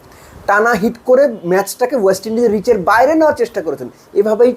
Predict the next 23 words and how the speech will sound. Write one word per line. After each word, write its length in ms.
টপ 140
প্লেয়াররা 280
ক্রিকেটটা 420
খেলে। 220
তারা 160
টপ 260
প্লেয়ার 160
সেটা 200
আমি 100
বলছি 220
না, 40
কিন্তু 220
টপ 120
প্লেয়ার 200
এইভাবেই 300
ক্রি-, 340
ক্রিকেটটা 380
খেলে। 200
ঠিক 200
উল্টোভাবে 680
উল্টো 260
ছবিও 340
আছে। 240